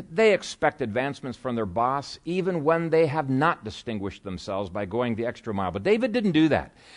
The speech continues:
David first proved himself, and most commentaries see verses four through eight as a very legitimate request because of four things. And l-, let me go ahead and read those again, and then I'll give you the, the four reasons.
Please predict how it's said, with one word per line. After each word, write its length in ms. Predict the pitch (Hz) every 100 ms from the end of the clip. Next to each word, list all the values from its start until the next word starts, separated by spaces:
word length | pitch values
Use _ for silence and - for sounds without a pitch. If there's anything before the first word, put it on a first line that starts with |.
| - - - 87
David 720 | 185 254 202 135 127 165 180 _ _ _ _ _ _ _ -
first 400 | 196 214 - -
proved 460 | - 208 226 175
himself, 440 | 170 123 - 110 98
and 100 | 113
most 320 | 160 226 -
commentaries 720 | - 214 170 120 110 113 123
see 160 | 170 170
verses 400 | 151 196 156 127
four 320 | - 175 208
through 280 | 202 220 123
eight 200 | 123 123
as 140 | 123
a 60 | 117
very 600 | 95 98 208 190 139 143
legitimate 720 | 131 120 95 196 185 135 135
request 640 | 123 - - 180 123 -
because 320 | 139 131 131
of 100 | 117
four 300 | - 151 147
things. 420 | 127 147 120 76 - - - -
And 100 | 143
l-, 60 | 147 180
let 80 |
me 60 | 226
go 140 | 214
ahead 200 | 180 165
and 100 | 139
read 240 | 135 160 127
those 260 | 123 117
again, 380 | 113 110 117 127
and 120 | 117
then 120 | 127 143
I'll 120 | 120
give 180 | 123 123
you 100 | 107
the, 220 | 110 110
the 160 | 101
four 280 | 101 143 131
reasons. 520 | 123 135 107 95 113